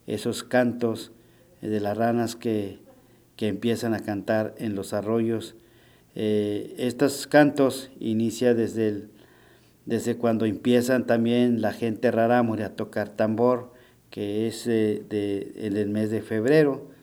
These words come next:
¿sí? Entonces, pues, son cosas que coinciden, ¿no? Con los, con, con el sonido del tambor y con los cantos de la rana,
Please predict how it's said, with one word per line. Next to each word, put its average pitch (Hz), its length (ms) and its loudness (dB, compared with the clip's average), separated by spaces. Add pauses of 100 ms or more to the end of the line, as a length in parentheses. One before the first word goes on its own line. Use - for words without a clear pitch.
(120)
¿sí? 123 320 -8 (220)
Entonces, 117 640 -4 (580)
pues, 110 160 -2
son 127 720 4 (320)
cosas 120 640 0 (440)
que 110 200 -4
coinciden, 117 640 4
¿no? 123 240 2
Con 120 160 2
los, - 380 -4 (260)
con, 107 560 -4 (400)
con 113 200 0
el 110 140 0
sonido 120 360 2
del 117 180 2
tambor 117 500 2
y 117 140 -4
con 107 180 -4
los 98 160 -8
cantos 107 380 -2
de 107 80 0
la 104 140 -2
rana, 113 420 -2